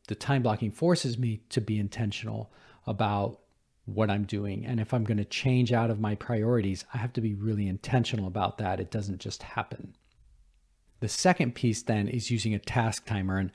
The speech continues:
I'm on a Mac, and Mac actually has a clock app. And when I open that app, I get a square thing that has a clock reading on it.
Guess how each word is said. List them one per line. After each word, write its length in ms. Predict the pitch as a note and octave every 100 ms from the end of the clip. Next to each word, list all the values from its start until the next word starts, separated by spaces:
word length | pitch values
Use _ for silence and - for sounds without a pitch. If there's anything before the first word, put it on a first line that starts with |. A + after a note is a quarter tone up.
| - - - -
I'm 160 | C#3
on 120 | D#3+ A2+
a 80 |
Mac, 520 | F#2 G2 B2 D#3 - -
and 420 | B2 G#2+ G#2+ G2+
Mac 420 | G2+ A2 A#2 - -
actually 400 | A#2+ - B2 A#2
has 420 | F2 A#2 A2 G#2 B2
a 140 | G#2
clock 540 | - - A#2 A#2 - - -
app. 320 | C#3 F3 - - - - - -
And 80 | A2
when 100 | A2
I 80 | A#2
open 300 | C3+ C#3 C3
that 240 | A2+ A#2
app, 420 | C3 D3 C#3+ - -
I 280 | B2 A2+ A2+
get 240 | A2 A2
a 440 | B2+ A2 G#2+ G2+ G2+ _ _ -
square 760 | - - - G#2 A2 A#2+ C3 A#2+ _ _ - - C#3 A#2 _ _ -
thing 220 | C3 C3
that 120 | A#2
has 220 | A2 B2
a 220 | A2+ A2 G#2+
clock 340 | - C#3+ C#3+
reading 460 | A2 G2 G2 F#2+ - -
on 220 | A#2 G2
it. 180 | F#2 G#2+